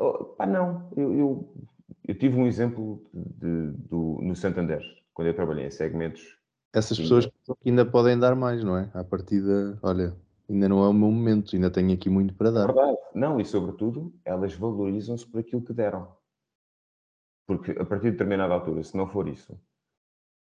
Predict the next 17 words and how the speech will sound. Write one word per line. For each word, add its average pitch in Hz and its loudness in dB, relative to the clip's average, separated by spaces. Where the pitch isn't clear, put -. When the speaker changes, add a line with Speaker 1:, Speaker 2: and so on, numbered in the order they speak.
Speaker 1:
correm 95 2
o 95 -6
risco 113 -2
de - -8
não 120 0
ter, 127 0
de - -20
sentir 123 -2
muito 123 -2
Speaker 2:
Como 120 4
é 131 8
que - 0
Speaker 1:
Ok. - 4
Speaker 2:
as - 0
pessoas 113 0
podem 110 2
sair 117 2